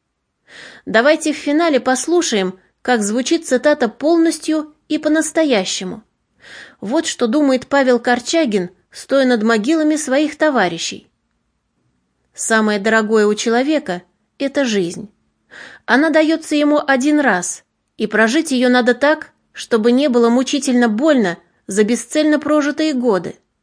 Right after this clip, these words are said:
чтобы не жёг позор за подленькое и мелочное прошлое, и чтобы, умирая, мог сказать: вся жизнь и все силы были отданы самому прекрасному в мире –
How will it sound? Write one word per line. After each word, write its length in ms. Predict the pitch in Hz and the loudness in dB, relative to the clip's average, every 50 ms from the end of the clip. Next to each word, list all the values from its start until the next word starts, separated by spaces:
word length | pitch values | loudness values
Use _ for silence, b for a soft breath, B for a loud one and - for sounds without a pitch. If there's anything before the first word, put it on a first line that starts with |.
| _ _ B B B B B B B B B | _ _ B B B B B B B B B
чтобы 400 | - - - - 233 214 240 247 | -14 -4 -2 0 2 2 2 2
не 120 | 247 247 | 2 2
жёг 260 | 240 311 330 330 - | 2 0 -2 -2 0
позор 440 | - 320 320 285 262 294 277 220 185 | 2 2 2 2 2 2 2 2 2
за 160 | 180 208 208 | 0 0 -2
подленькое 680 | 208 - 285 320 294 214 220 214 202 190 214 202 208 214 | -2 0 0 0 2 2 2 0 0 0 2 0 0 0
и 160 | - 262 240 | 0 0 0
мелочное 560 | 254 277 302 311 302 302 - - 302 311 311 | 2 2 2 2 0 0 -2 -2 -2 -2 -2
прошлое, 680 | 311 311 285 277 226 196 185 - - 180 170 170 190 - _ _ _ _ _ _ _ _ | -2 0 2 2 2 2 0 -4 -6 -8 -8 -8 -10 -12 _ _ _ _ _ _ _ _
и 120 | 214 208 | -2 -2
чтобы, 360 | 202 - - 240 226 208 220 | -2 0 0 0 0 2 2
умирая, 460 | 226 226 226 240 254 285 302 302 285 277 | 2 2 2 2 4 4 4 4 2 2
мог 240 | 277 277 269 - | 2 0 0 -2
сказать: 640 | - - - 285 277 254 240 214 175 156 - - - _ _ _ _ _ _ _ _ _ | -6 -4 0 0 0 2 2 0 0 -2 -4 -12 -20 _ _ _ _ _ _ _ _ _
вся 320 | - - - 302 311 302 | -12 -4 0 0 2 2
жизнь 440 | 269 233 233 220 185 165 185 180 180 - _ _ _ _ _ _ | 0 0 0 0 -2 -2 -6 -10 -14 -16 _ _ _ _ _ _
и 100 | - 240 | -4 -2
все 260 | 220 - - 320 330 320 | -2 -2 0 0 0 0
силы 420 | 330 - - 294 254 226 214 208 | -2 -2 -2 0 0 2 0 0
были 300 | 196 226 226 220 220 220 - | 2 2 4 4 4 2 2
отданы 440 | - 294 302 233 202 220 214 214 214 | 0 0 2 2 2 2 2 2 0
самому 460 | 214 - 311 320 311 311 302 311 302 | 0 0 0 2 2 2 2 2 2
прекрасному 720 | 320 339 330 330 311 277 247 214 214 - 226 214 214 233 226 | 0 -2 -2 2 2 2 2 2 2 0 -2 0 0 0 0
в 100 | 226 226 | 0 0
мире – 360 | 233 214 185 175 170 - | 0 0 -2 -2 -4 -10